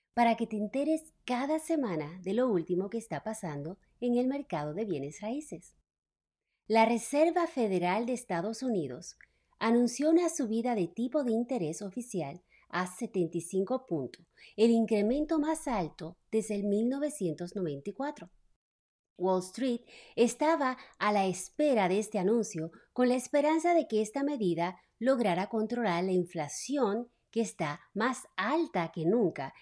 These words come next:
en los últimos cuarenta años. Y esto no es todo, pues de ser necesario, habrá otro aumento en julio para detener la inflación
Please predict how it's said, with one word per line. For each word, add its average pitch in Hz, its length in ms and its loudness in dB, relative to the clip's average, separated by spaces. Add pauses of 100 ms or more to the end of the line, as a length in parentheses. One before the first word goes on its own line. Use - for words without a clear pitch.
(140)
en 214 160 2
los 247 180 -2
últimos 170 420 -2
cuarenta 180 480 -6
años. 240 400 -6 (520)
Y 175 180 2
esto 170 220 -4
no 151 60 -4
es 151 140 -10
todo, 240 340 -4 (300)
pues 247 380 2
de 233 140 6
ser 294 420 4
necesario, 196 880 0
habrá 175 380 2
otro 247 180 -2
aumento 175 380 2
en 185 100 2
julio 160 480 -2 (220)
para 240 240 4
detener 254 480 2
la 185 60 0
inflación 214 680 -2